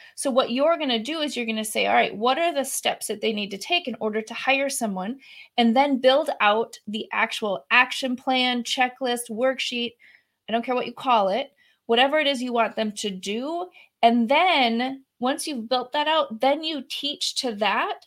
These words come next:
So they have all the context and information and tools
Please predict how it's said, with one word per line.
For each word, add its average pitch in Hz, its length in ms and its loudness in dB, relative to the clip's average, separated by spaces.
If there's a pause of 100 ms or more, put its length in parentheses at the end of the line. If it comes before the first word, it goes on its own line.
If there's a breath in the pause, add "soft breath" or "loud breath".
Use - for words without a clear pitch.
So 254 560 0
they 247 260 0
have 254 520 2
all 220 180 4
the 214 80 -4
context 240 720 -4
and 190 160 -10
information 226 840 -4
and 185 200 -10
tools 233 460 -2